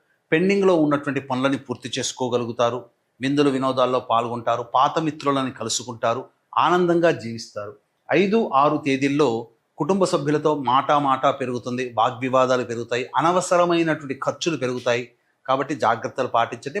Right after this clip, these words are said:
మనస్సు ప్రశాంతంగా ఉండదు. ఏడు, ఎనిమిది, తొమ్మిది తారీఖుల్లో ఇతరుల సహాయ సహకారాలతో మీ పనులన్నీ కూడాను పూర్తి చేసుకుంటారు.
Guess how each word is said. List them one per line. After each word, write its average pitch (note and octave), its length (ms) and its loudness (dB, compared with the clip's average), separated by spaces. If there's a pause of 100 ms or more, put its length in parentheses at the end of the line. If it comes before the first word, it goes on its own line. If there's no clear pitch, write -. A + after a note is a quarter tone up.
(100)
మనస్సు E3+ 280 -2 (100)
ప్రశాంతంగా A#2 680 -2 (160)
ఉండదు. G#2 400 -10 (540)
ఏడు, G#3 380 4 (200)
ఎనిమిది, E3 300 -2 (120)
తొమ్మిది D3 320 0
తారీఖుల్లో C#3 500 0 (560)
ఇతరుల F#3+ 260 2 (100)
సహాయ C#3+ 260 2 (100)
సహకారాలతో C3+ 600 0
మీ B2+ 40 -4 (100)
పనులన్నీ B2+ 360 -2
కూడాను B2+ 240 -8 (120)
పూర్తి A#2 260 -12
చేసుకుంటారు. A#2+ 540 -4